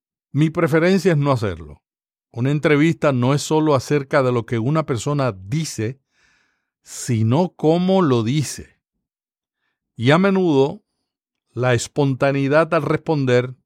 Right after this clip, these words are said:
se pierde cuando la persona sabe lo que le vamos a preguntar.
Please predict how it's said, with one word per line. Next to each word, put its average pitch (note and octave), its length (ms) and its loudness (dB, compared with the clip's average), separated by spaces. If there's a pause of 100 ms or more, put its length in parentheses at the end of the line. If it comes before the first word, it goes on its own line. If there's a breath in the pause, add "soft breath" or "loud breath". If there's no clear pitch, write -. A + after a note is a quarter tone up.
(480)
se C3 260 -2
pierde C3+ 580 0
cuando A#2 680 -2
la A2 140 -4
persona B2+ 380 -4
sabe B2 200 0
lo A2+ 120 -6
que G#2+ 100 -6
le G2 80 -6
vamos G#2 260 -4
a G#2 40 -4
preguntar. F2 640 -14